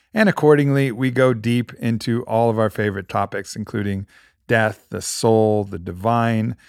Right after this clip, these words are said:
and anything else that strikes our fancy during this long and beautiful conversation. So thank you to everybody who's tuned in to the last podcast with him.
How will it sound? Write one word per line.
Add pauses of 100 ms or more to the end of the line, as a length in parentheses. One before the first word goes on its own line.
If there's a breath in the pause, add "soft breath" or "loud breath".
(360 soft breath)
and
anything
else
that
strikes
our
fancy
during
this
long
and
beautiful
conversation.
So
thank
you
to
everybody
who's
tuned
in
to
the
last
podcast
with
him.